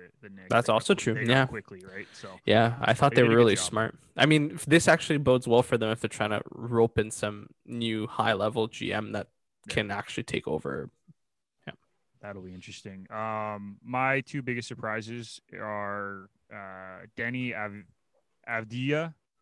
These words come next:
Speaker 1: falling to nine. He was a top four. He should have gone to the Bulls, is what everyone was saying. So the fact that he dropped to nine is a bit of a surprise. And the other guy who fell was Tyrese Halliburton, another top five pick. He dropped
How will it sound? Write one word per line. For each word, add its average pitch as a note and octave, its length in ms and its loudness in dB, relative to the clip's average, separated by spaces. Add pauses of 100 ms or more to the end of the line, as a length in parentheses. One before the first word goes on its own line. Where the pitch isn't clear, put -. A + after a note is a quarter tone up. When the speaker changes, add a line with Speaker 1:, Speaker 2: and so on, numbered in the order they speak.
(160)
Speaker 1:
falling A#2 320 -6
to G#2+ 100 -14
nine. G#2 560 -12 (100)
He A#2 80 -10
was G#2 140 -10
a F#2+ 200 -16
top G#2+ 420 -10 (440)
four. G2 540 -10 (680)
He C3+ 120 -6
should C#3+ 240 0
have C#3 100 2
gone A#2+ 220 -4
to A#2 60 -8
the G#2+ 100 -4
Bulls, A2 340 -4
is A2 120 -8
what G#2+ 100 -4
everyone A2+ 260 -4
was A2 140 -8
saying. A#2+ 280 -8
So - 120 -16
the G2 80 -10
fact G2+ 240 -12
that G#2+ 80 -12
he G#2+ 60 -12
dropped G#2 260 -10
to G#2 80 -14
nine G2 540 -12
is G2 100 -14
a F#2+ 60 -16
bit G2+ 140 -12
of G2+ 100 -12
a G#2 40 -18
surprise. G2+ 560 -10 (380)
And A#2 160 -4
the A#2 80 0
other B2 160 2
guy A#2+ 240 0
who G#2 140 -4
fell B2+ 560 0
was G#2 260 -8
Tyrese G#2+ 460 -8
Halliburton, A2 720 -6 (480)
another A#2 200 -8
top A2+ 280 -8
five G2+ 300 -10
pick. C#3+ 260 -6
He F3+ 220 -12
dropped C3 280 -4